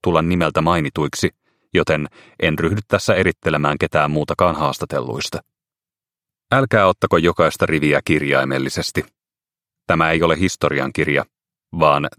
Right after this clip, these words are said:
tarina legendaarisesta rock-tähdestä. Siinä on liitetty tarinoita toisiinsa, ja sujuvuuden vuoksi saumakohtien tilkitsemiseen on jouduttu käyttämään myös hieman mielikuvitusta. Aiheeseen perehtyneemmät lukijat saattavat havaita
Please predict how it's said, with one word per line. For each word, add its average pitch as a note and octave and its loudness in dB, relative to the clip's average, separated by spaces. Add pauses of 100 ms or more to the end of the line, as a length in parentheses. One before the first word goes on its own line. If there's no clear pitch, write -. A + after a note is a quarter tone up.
(100)
tarina G2 2
legendaarisesta D2+ 0
rock-tähdestä. - -6 (1120)
Siinä D2 2
on D2+ 2
liitetty E2+ -2
tarinoita E2 0
toisiinsa, E2 0 (400)
ja D#2+ 2
sujuvuuden D#2+ 0
vuoksi F2+ 0 (300)
saumakohtien E2 0
tilkitsemiseen D#2+ -2
on D2+ -4
jouduttu - -2
käyttämään D2 -2
myös C#2 -4
hieman D#2+ 0
mielikuvitusta. - -6 (1300)
Aiheeseen D#2+ 2
perehtyneemmät D#2 0
lukijat E2+ 2
saattavat D#2 0
havaita D#2+ 2